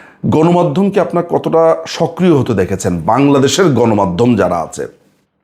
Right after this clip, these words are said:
স্বাভাবিক, তারা ইউনূসের ভয়ে, ইউনূসের মবের ভয়ে তারা কথা বলতে পারছে না এবং তাদেরকে একেবারে যাকে বলা হয়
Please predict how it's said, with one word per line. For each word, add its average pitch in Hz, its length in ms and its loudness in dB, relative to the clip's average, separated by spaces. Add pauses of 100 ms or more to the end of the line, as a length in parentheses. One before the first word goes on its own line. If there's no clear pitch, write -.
(420)
স্বাভাবিক, 131 480 2 (580)
তারা 120 180 2
ইউনূসের 127 440 4
ভয়ে, 113 400 2
ইউনূসের 120 480 2
মবের 104 380 2
ভয়ে 104 420 2
তারা 95 280 -2
কথা 107 240 -4
বলতে 127 260 0
পারছে 135 320 -2
না 269 80 4
এবং 233 160 0
তাদেরকে 151 680 0 (340)
একেবারে 160 400 2
যাকে 147 240 0
বলা 127 200 2
হয় 196 180 2